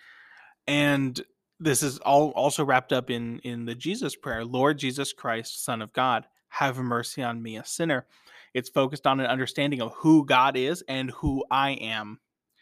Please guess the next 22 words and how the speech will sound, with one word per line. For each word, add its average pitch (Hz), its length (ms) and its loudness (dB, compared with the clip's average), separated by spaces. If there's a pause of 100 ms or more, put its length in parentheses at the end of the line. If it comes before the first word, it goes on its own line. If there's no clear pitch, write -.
(260)
and 127 240 -6
therefore 135 460 0
the 123 160 -2
relationship 120 640 -6
between 120 340 -8
the 117 80 -8
two - 160 -12
becomes 110 380 -14
obvious. - 500 -14 (360)
When 139 120 0
the 139 120 0
young 160 280 4
man 147 240 4
remembers 135 500 2
who 151 340 6
he 131 400 -2
is, 107 180 -6
when 127 120 -4
he 135 180 -4
comes 175 520 -2
to 147 280 0
himself, - 1200 -2